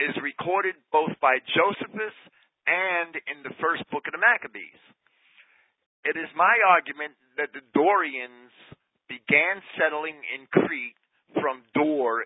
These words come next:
in Palestine, which is a city in the tribe of Manasseh, sometime shortly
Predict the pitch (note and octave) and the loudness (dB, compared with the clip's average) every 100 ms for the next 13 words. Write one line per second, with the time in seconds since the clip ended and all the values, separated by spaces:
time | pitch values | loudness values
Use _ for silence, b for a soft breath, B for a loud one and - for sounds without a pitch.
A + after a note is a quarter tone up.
0 | - A2 A2+ - C3 C#3 A2 - G2 G2 | -8 -14 -6 2 4 2 -4 -10 -6 -4
1 | G2 G#2 A2+ A#2 A2+ A2 - D#3+ D3+ C#3+ | -6 -8 -14 -14 -14 -14 -10 -8 -8 -12
2 | C#3 B2 - C#3 C#3 C3+ B2 B2 C#3 D3+ | -14 -12 0 2 2 -2 -6 -2 0 0
3 | - F2 G2 - b b b b _ - | -2 -8 -10 -12 b b b b _ 0
4 | E3+ G#3+ G#3 F3 E3+ E3 D3+ F3 E3 C#3 | 0 0 -2 -2 -2 -2 -2 -2 -2 -6
5 | E3+ | -10